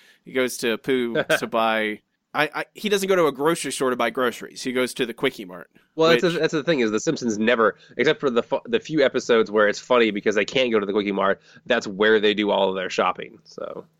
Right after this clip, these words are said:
Speaker 1: Yeah, and, uh, mm, mm.
Speaker 2: Plus, is this the first shopping he's doing for them? All right, the celebrities have tasked me with doing all of their shopping. I'm going to go straight away to the Quickie Mart to get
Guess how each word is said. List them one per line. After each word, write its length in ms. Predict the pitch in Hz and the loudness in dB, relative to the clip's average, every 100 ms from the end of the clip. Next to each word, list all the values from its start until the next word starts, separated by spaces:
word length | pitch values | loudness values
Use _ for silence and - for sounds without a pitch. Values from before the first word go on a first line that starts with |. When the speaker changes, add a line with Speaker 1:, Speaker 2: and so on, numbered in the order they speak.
| 135 - | -12 -2
Speaker 1:
Yeah, 180 | 160 127 | -2 0
and, 340 | 151 156 170 113 _ _ _ _ _ - | -2 -4 -6 -12 _ _ _ _ _ -6
uh, 280 | 143 120 101 _ - | -2 -2 -4 _ -12
mm, 220 | 131 104 - _ _ - | -10 -10 -14 _ _ -18
mm. 180 | 98 - _ _ _ _ - | -18 -18 _ _ _ _ 0
Speaker 2:
Plus, 200 | 147 - - 143 | 0 0 -6 -2
is 100 | 147 | -2
this 120 | 196 | 0
the 100 | 165 | -2
first 280 | - 147 147 | 2 2 2
shopping 320 | 135 135 143 | 0 0 0
he's 180 | 131 107 | -2 0
doing 220 | 113 120 | 0 0
for 120 | 131 | 2
them? 220 | 127 139 139 _ - | 2 2 -2 _ -2
All 140 | 139 | 2
right, 320 | 147 131 110 - - | 4 4 2 -2 -10
the 60 | |
celebrities 500 | 113 143 156 170 143 - | -4 0 2 2 2 2
have 180 | 131 | 0
tasked 340 | - 143 135 - | 2 -2 0 0
me 260 | 131 113 | 2 2
with 200 | 104 120 | 2 0
doing 280 | 143 131 127 | 2 2 4
all 200 | 120 123 | 4 4
of 80 | 120 | 4
their 120 | 123 | 2
shopping. 440 | 113 131 120 107 101 | 2 2 2 0 0
I'm 500 | 123 139 120 110 104 | 2 2 0 -4 0
going 240 | 120 117 | 0 0
to 60 | 110 | 0
go 100 | 110 | 0
straight 240 | - 147 | 2 2
away 380 | 127 120 117 107 _ - | 4 4 4 2 _ -4
to 220 | 123 110 | 0 0
the 80 | 113 | 0
Quickie 300 | 185 170 135 | -2 0 2
Mart 300 | 120 117 - | 4 2 0
to 140 | - | -10
get 260 | 113 117 110 | 0 0 0